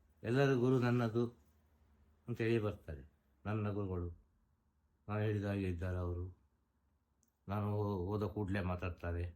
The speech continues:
ನನಗೆ ಒಳ್ಳೆ ಗೌರವ ಕೊಡ್ತಾರೆ, ಇದೆಲ್ಲ ಸ್ವಾರ್ಥ ಅಲ್ಲ? ಹ? ಇದಕ್ಕೆ ಸ್ವಾರ್ಥ ಅಂತ ಹೇಳೋದು? ಹ್ಮ್? ಆ ಸ್ವಾರ್ಥದಲ್ಲಿ ಒಳ್ಳೇದುಂಟು ಅಂತೇಳಿ ಸ್ವೀಕಾರ ಮಾಡಲೇಬೇಕದು.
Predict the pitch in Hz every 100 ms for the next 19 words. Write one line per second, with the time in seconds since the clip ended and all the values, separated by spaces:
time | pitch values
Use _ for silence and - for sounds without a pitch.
0 | _ _ _ _ _ _ _ - 107 101
1 | 104 98 95 101 107 - 87 - 85 82
2 | 82 - _ _ _ - 165 165 165 165
3 | 165 147 135 135 - _ _ _ - -
4 | - _ _ _ _ _ _ _ _ 143
5 | 165 - _ _ _ 131 120 101 - _
6 | _ _ _ _ _ _ _ _ _ _
7 | _ _ _ _ _ _ _ - - _
8 | - 165 175 175 175 123 87 82 80 78
9 | 80 123 - _ _ _ _ _ _ _
10 | _ _ _ _ _ _ _ _ _ _
11 | _ _ _ _ 120 120 - _ _ _
12 | _ _ _ _ _ _ _ _ _ _
13 | _ _ _ _ _ _ _ _ _ 135
14 | 139 151 175 196 190 190 170 156 185 180
15 | 175 175 165 175 175 170 170 170 156 151
16 | 151 165 156 135 85 76